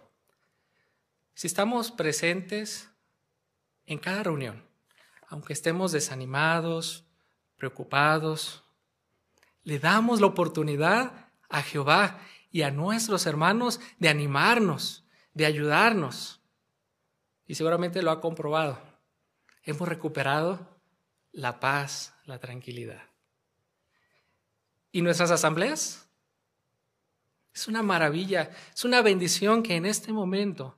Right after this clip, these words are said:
estemos disfrutando de la asamblea regional. Alégrense siempre. Y la sexta provisión, la sexta ayuda, son los superintendentes de circuito.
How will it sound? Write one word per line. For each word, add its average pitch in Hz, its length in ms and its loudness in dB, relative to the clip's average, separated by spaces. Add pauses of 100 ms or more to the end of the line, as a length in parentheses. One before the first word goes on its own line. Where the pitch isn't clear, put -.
(140)
estemos 170 380 -8
disfrutando 165 760 -8 (340)
de 143 180 -10
la 143 100 -6
asamblea 151 600 -4
regional. 127 600 -8 (840)
Alégrense 196 1300 0
siempre. 120 600 -10 (2000)
Y 170 120 -2
la 165 120 6
sexta 233 840 -2 (600)
provisión, 143 600 -2 (1160)
la 143 320 -10
sexta 220 400 0
ayuda, 143 340 0
son 196 160 -2
los 226 140 2
superintendentes 170 1040 -2
de 165 80 -2
circuito. - 640 -8